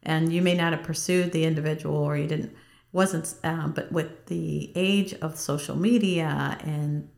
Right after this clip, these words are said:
the texting and all of those pieces of immediate, almost a gratification of getting a hold of someone. That's also when you look at, as a leader in a workplace,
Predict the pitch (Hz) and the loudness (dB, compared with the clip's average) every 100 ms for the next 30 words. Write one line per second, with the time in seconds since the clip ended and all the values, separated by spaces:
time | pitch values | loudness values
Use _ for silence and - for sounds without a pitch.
0 | _ - 151 - 208 202 - 190 170 170 | _ -12 -12 -4 -2 -2 -4 -2 0 2
1 | 170 165 165 - - 156 - - - - | 0 0 -2 -4 -6 -6 -4 -6 -8 -20
2 | - 226 233 196 170 156 - - - - | -4 2 4 4 2 0 -6 -14 -16 -20
3 | - 180 180 156 156 147 147 160 170 202 | -6 -4 -2 -4 -2 -2 0 0 2 4
4 | 208 196 - - - - - - 196 196 | 6 4 2 -4 -18 -20 -10 2 4 4
5 | 147 - 175 180 180 170 165 156 160 160 | 0 4 4 4 2 0 0 0 -4 -2
6 | 151 147 156 139 - - - - - - | -2 -2 -2 -2 -4 -8 -8 -8 -12 -16
7 | _ _ _ _ _ - 202 202 233 320 | _ _ _ _ _ 0 2 4 4 4
8 | 359 202 180 175 175 165 165 165 180 180 | 4 6 6 4 4 2 0 0 0 0
9 | - 180 170 160 170 165 160 180 202 196 | -2 -2 -2 -2 -2 -2 -2 2 4 4
10 | 170 165 165 160 156 185 269 339 - 170 | 4 2 0 -4 -2 0 0 -2 -6 -4
11 | 160 165 165 | -2 -2 -4